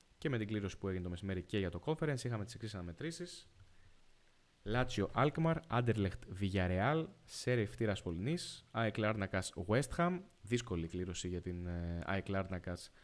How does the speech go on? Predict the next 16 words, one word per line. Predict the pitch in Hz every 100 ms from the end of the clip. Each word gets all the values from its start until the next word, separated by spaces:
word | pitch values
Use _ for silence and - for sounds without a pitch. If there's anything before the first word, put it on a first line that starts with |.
| - -
πέφτει | - 101 -
πάνω | 98 92
στην | 90 - 90
πολύ | 95 90
ποιοτική | 92 85 87 90 85 82 80 - - 90
West | 104 131 -
Ham | 175 185 - - - - - _ _ _ _ - -
της | - -
Premier | 92 85 127
League. | 165 - - - - - -
Γάνδη | 104 139 123
Μπασάξεχιρ, | 107 - 131 - 147 - 165
Βασιλεία | 120 101 - 120 131
Σλόβαν, | 117 117 110 104 95 90
ε, | 90 90 87 -
Μπρατισλάβας. | 90 98 95 - - 104 147 185 190 -